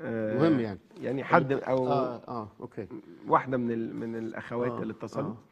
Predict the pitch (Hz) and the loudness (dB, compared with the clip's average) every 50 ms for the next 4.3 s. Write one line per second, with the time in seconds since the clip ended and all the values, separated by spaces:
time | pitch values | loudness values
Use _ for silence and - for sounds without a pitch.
0 | - - - - 110 101 98 107 - _ - - - 110 107 107 107 107 107 107 | -20 -20 -14 -12 -12 -12 -12 -14 -18 _ -10 -6 -4 -4 -2 -2 -4 -4 -4 -4
1 | 110 107 107 107 107 107 104 - - - _ _ - - _ - - _ _ _ | -4 -4 -4 -4 -6 -6 -8 -10 -12 -16 _ _ -20 -20 _ -20 -20 _ _ _
2 | _ _ _ _ _ _ _ _ _ _ _ _ _ _ _ - 131 135 147 131 | _ _ _ _ _ _ _ _ _ _ _ _ _ _ _ -8 -6 -4 -4 -4
3 | 123 117 110 101 95 - - _ _ 131 123 - - - - 123 - _ _ _ | -2 -4 -4 -4 -6 -10 -14 _ _ -8 -6 -4 -4 -6 -6 -8 -16 _ _ _
4 | _ _ _ - 123 - | _ _ _ -6 -6 -6